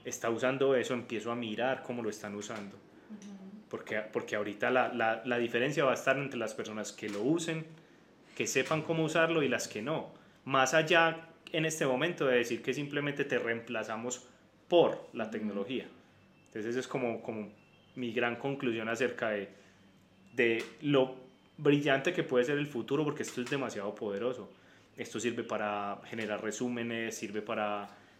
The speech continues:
Speaker 1: traducir grandes textos, sirve para analizar fuentes de información de muchas partes, sirve para potenciar todo el trabajo que tú haces.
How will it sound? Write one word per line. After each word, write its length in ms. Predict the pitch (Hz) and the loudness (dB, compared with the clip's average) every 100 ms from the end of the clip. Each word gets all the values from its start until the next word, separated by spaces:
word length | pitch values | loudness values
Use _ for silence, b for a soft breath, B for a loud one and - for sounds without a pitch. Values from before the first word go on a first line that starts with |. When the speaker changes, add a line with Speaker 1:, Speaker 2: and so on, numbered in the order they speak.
| _ | _
Speaker 1:
traducir 440 | - 113 113 110 104 | -2 0 0 -2 -2
grandes 420 | 110 107 104 101 | -4 -4 -6 -6
textos, 440 | 127 113 - 120 | -4 -4 -4 -6
sirve 200 | 113 107 117 | -4 -2 -2
para 220 | 123 113 | 0 -2
analizar 800 | 113 107 107 98 117 107 107 - - - | -2 -2 -2 -6 -4 -4 -4 -10 -20 -6
fuentes 380 | - 127 123 123 | 0 0 0 -2
de 60 | |
información 580 | 110 104 104 104 107 104 | -4 -6 -6 -4 -6 -6
de 120 | 110 | -4
muchas 480 | 113 131 127 123 113 | -4 -4 -4 -6 -8
partes, 600 | - 120 113 - 110 - B B B B B _ _ _ | -4 -2 -2 -6 -8 -10 B B B B B _ _ _
sirve 240 | - 120 | -2 -2
para 260 | 120 127 113 | 2 2 2
potenciar 520 | 120 110 110 107 107 | 0 -2 -4 -4 -4
todo 260 | - 123 123 | 0 4 4
el 120 | 120 | 2
trabajo 420 | 113 104 101 113 | -2 -2 -4 -8
que 220 | - 107 | -6 -4
tú 260 | 104 110 110 | -4 -4 -2
haces. 460 | 113 110 110 - | 0 -2 -6 -8